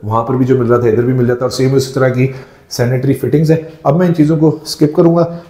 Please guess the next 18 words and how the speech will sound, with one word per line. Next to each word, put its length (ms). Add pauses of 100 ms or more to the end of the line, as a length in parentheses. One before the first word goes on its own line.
लेकिन 200
flooring 340
की 60
अगर 160
बात 280
करूँ 160 (140)
तो 80
again 260
two 140
by 160 (440)
four 220
की, 360 (340)
अ, 260
मैट 240
फिनिश 260
के 80
अंदर 200
इन्होंने 280